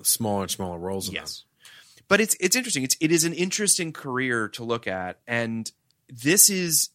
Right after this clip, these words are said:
Speaker 2: is this sort of, forgive me, I don't have his f-, filmography up in front of me, but it feels like this is the beginning of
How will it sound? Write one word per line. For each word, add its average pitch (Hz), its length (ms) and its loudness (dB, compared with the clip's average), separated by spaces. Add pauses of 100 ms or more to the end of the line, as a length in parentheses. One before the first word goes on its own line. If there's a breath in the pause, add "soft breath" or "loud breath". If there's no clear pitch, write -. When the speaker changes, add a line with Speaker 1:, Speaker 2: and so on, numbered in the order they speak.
(120)
Speaker 2:
is 143 200 0
this 214 240 8
sort 220 220 4
of, 202 340 -4 (420)
forgive 117 240 -8
me, 107 80 -4
I - 40 -2
don't 113 120 -6
have 104 120 -10
his 92 280 -8
f-, 98 100 -20 (160)
filmography 95 420 -8
up 90 100 -14
in 92 80 -20
front 95 180 -8
of 90 60 -10
me, 90 80 -12
but 92 240 -6 (560 soft breath)
it 143 160 -2
feels 254 480 -2
like 135 440 0 (360)
this 131 300 6
is 127 120 4
the 131 100 0
beginning 110 840 0 (100)
of 101 640 -2